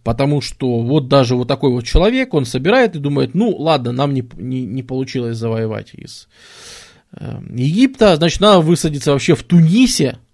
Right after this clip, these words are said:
и из Туниса попробовать начать кампанию, там закрепиться в Африке,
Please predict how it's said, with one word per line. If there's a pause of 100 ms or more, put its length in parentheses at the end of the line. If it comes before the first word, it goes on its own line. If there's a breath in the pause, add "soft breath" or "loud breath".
(640)
и
из
Туниса
попробовать
начать
кампанию,
там
закрепиться
в
Африке,